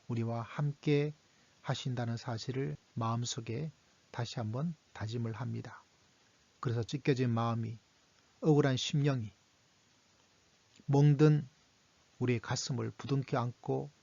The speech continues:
일어설 수 있고 십자가 예수님께서 우리를 새롭게 해주신 것을 체험하게 됩니다. 영혼의 순례자 여러분, 그 예수 그리스도와 함께 살아가는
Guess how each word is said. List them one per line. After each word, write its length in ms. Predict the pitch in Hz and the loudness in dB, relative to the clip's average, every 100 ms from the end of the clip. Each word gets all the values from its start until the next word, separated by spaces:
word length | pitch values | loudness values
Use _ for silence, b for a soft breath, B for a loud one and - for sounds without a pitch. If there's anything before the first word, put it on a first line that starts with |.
| _ _ - | _ _ -2
일어설 360 | 143 113 - | -2 -2 -4
수 200 | 123 - | -4 -4
있고 420 | 107 - - 151 156 _ _ _ _ _ _ _ _ _ _ | -6 -8 -6 -6 -8 _ _ _ _ _ _ _ _ _ _
십자가 540 | - 139 - 123 120 | -8 -6 -2 -2 0
예수님께서 880 | 120 135 156 131 131 120 123 123 139 127 _ | 2 2 2 0 0 -2 -2 -4 -6 -12 _
우리를 480 | 120 113 110 147 160 - _ | -4 -2 0 -2 -4 -10 _
새롭게 500 | - 151 127 117 123 | -8 -2 -2 -4 -4
해주신 360 | 117 123 123 135 | -2 -2 -2 -4
것을 420 | 117 131 139 135 - | -4 -4 -4 -6 -14
체험하게 500 | - - 135 123 120 | -12 -4 -2 -2 -4
됩니다. 500 | 117 113 113 117 - - _ _ _ _ _ _ _ _ _ _ _ _ _ _ _ _ _ _ _ - _ _ _ _ _ _ _ _ _ _ _ _ _ _ - | -4 -4 -6 -8 -12 -18 _ _ _ _ _ _ _ _ _ _ _ _ _ _ _ _ _ _ _ -20 _ _ _ _ _ _ _ _ _ _ _ _ _ _ -6
영혼의 260 | 127 120 113 | 0 2 0
순례자 340 | - 131 120 | 2 2 2
여러분, 380 | 120 120 139 185 - _ _ _ _ _ _ _ _ _ _ - _ | 2 2 2 0 -4 _ _ _ _ _ _ _ _ _ _ -20 _
그 180 | - 147 | -2 2
예수 300 | 131 135 - | 4 4 2
그리스도와 380 | 131 135 139 127 | 0 0 2 0
함께 640 | 113 156 143 - 147 143 139 | 2 2 2 2 2 2 -4
살아가는 600 | - 147 123 117 113 | -4 -2 -2 -2 -4